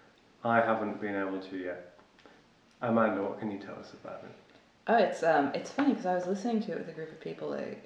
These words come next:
Speaker 2: I was, um, just, I was just hanging out with a group of people, and somebody put on some music, and I was like, "Oh, it's the Beyonce record." It was very exciting. And somebody else was like, "Wait, is this Beyonce?" I'm like, "Yeah." And she's like, "It does," she's like, "It just doesn't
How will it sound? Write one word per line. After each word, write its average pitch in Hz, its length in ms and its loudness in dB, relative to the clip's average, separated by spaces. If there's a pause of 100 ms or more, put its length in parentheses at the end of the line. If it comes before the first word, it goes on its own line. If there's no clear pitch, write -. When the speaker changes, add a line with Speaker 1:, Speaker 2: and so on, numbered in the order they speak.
(120)
Speaker 2:
I 143 140 -10
was, 143 280 -12
um, 139 260 -10 (840)
just, - 380 -8
I 135 260 -8
was 139 120 -10
just - 140 -16
hanging 147 200 -12
out 151 60 -10
with - 80 -16
a - 20 -16
group 143 160 -10
of 131 60 -14
people, 139 160 -12
and 135 100 -8
somebody 135 320 -8 (480)
put 135 140 -10
on 135 160 -8
some 131 120 -10
music, 156 200 -10
and 127 80 -10
I 127 40 -8
was 127 80 -12
like, - 140 -8
"Oh, 285 140 6
it's 202 120 2
the 196 60 -6
Beyonce 214 340 0
record." 139 280 -4
It 139 80 -8
was 143 100 -10
very 151 220 -4
exciting. - 260 -10 (500)
And 170 160 0
somebody 233 200 2
else 220 80 4
was 185 80 -2
like, 175 280 -4
"Wait, 208 160 -4
is 175 140 -10
this 285 160 -14
Beyonce?" 359 540 -6
I'm 240 100 4
like, 156 140 -4 (320)
"Yeah." - 260 -8 (500)
And 185 140 2
she's 196 220 0
like, 180 100 0
"It - 160 -8
does," 220 160 2 (180)
she's 202 200 -8
like, 202 100 -12
"It - 80 -14
just 208 180 -10
doesn't 208 260 0